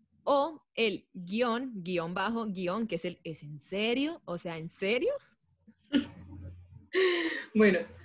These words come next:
Speaker 2: y ahora toquemos el tema de los emojis. Más adelante, algunos programas, como por ejemplo los procesadores de texto, llegaron a reconocer alguno de estos emoticones sustituyéndolos por mapas de bits o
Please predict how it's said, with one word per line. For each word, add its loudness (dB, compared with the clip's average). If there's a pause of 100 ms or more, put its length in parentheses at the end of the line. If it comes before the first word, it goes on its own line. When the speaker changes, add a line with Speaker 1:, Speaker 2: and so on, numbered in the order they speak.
(220)
Speaker 2:
y 6
ahora 8
toquemos 4 (140)
el 4
tema 6
de 8
los 4
emojis. 8 (720)
Más 8
adelante, 6
algunos 8
programas, 6
como 6
por 6
ejemplo 0
los 2
procesadores 4
de 2
texto, 2 (300)
llegaron 8
a 6
reconocer 4
alguno 8
de 4
estos 0
emoticones 0
sustituyéndolos 2
por 2
mapas 0
de 4
bits 4
o 2